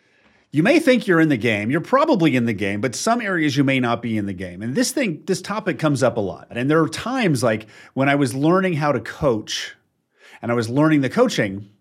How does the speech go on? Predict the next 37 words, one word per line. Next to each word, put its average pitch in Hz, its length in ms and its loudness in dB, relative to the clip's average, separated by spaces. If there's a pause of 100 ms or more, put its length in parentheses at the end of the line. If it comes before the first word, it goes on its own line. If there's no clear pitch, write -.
(380)
and 135 100 -6
the 151 60 -2
coaching 240 480 0
wasn't 180 400 2
working. 113 600 -4 (540)
And 131 120 -2
you're 139 100 2
talking 240 360 -2
to 214 120 -2
a 202 80 0
client 123 460 -2 (160)
and 127 80 -4
you're 127 80 0
having 220 360 0
call 156 360 2
after 143 260 -2
call, 101 500 -2 (460)
and 160 140 0
the 165 40 0
client 208 440 0
is 151 160 -4
not 160 300 2
taking 151 360 -2
action. 120 460 -8 (520)
And 117 100 -8
the - 40 -2
client's 131 320 -2
not 220 200 0
taking 175 300 -2
action, 110 320 -4
and 123 100 -4
you're 120 100 -4
like, 110 180 -4
"What 147 280 -4
is 185 160 -4
going 139 320 2
on?" 95 400 -4